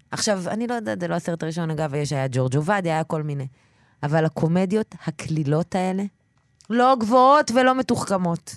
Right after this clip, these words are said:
משהו בהומור הזה נת-, עשה לי מקום. עשה לי מקום. זה סרט שראיתי כל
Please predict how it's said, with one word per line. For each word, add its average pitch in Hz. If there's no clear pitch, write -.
משהו 214
בהומור 151
הזה 202
נת-, 139
עשה 175
לי 143
מקום. 165
עשה 277
לי 285
מקום. 269
זה 190
סרט 247
שראיתי 247
כל 247